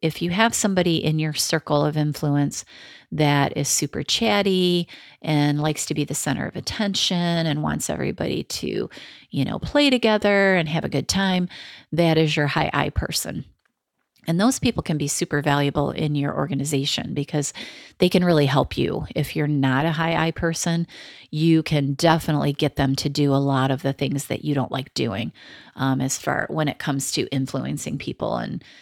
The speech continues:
and gathering people and, and getting them to work together. Um, so the four, the third, um,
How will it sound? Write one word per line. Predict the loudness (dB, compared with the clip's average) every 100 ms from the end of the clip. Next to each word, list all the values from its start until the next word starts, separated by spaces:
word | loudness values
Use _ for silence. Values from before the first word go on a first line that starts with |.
| -20
and | -4 -2 2
gathering | 2 2 0 0
people | -4 -6 -4 -2 0
and, | 0 -2 -4 -4
and | -4 0
getting | 0 2
them | 2 -2
to | -4
work | -6 -6
together. | -8 -6 -4 -6 -10 _ -20 -18 -18 -18 -18 -20 -20 _ _
Um, | 0 2 4 4 2 0 -2 -10
so | -10 0 0
the | 0
four, | 0 4 6 4
the | 2 0
third, | 4 6 6 6 4 -2 -6 -8
um, | -2 0 2 2 2 0 -2 -4